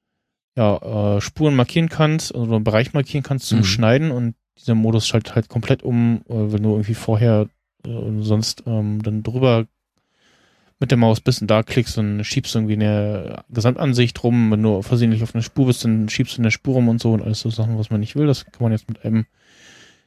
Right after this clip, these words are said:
Speaker 1: Klick ändern. Ähm, was es auch gibt, da habe ich mich sehr gefreut. Ähm, es gibt ja dieses Ripple Edit, also dass man, äh, ja,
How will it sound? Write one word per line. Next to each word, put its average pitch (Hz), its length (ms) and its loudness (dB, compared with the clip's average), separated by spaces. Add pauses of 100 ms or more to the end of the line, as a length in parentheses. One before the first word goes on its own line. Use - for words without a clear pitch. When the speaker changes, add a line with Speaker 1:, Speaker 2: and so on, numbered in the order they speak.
(100)
Speaker 1:
Klick - 400 -2
ändern. 185 600 4 (1000)
Ähm, 113 300 4
was 110 140 0
es 117 140 -4
auch 131 180 2
gibt, - 180 -2
da 120 60 6
habe 120 80 6
ich 120 100 -6
mich 127 100 0
sehr 120 120 2
gefreut. 113 460 2 (220)
Ähm, 104 440 -2
es 101 100 -10
gibt - 160 -12
ja 120 60 4
dieses 107 340 0 (260)
Ripple 143 340 2
Edit, 139 420 2
also 113 120 0
dass 107 200 -2
man, 104 360 0 (1200)
äh, 139 60 4
ja, 113 460 8